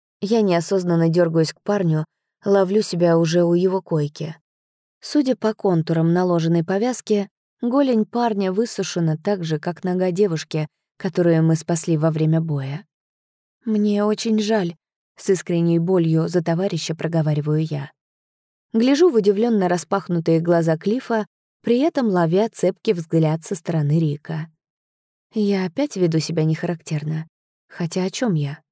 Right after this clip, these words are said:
Конечно, настоящая Дель никогда бы не проявила такого сочувствия.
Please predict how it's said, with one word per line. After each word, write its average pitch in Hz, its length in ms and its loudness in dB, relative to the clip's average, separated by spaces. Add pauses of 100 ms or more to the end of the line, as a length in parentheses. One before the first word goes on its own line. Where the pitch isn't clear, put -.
(140)
Конечно, 208 600 -2 (340)
настоящая 226 720 2
Дель 202 320 4
никогда 196 540 2
бы 339 100 -2
не 202 140 2
проявила 160 500 2
такого 160 360 -2
сочувствия. 151 840 -6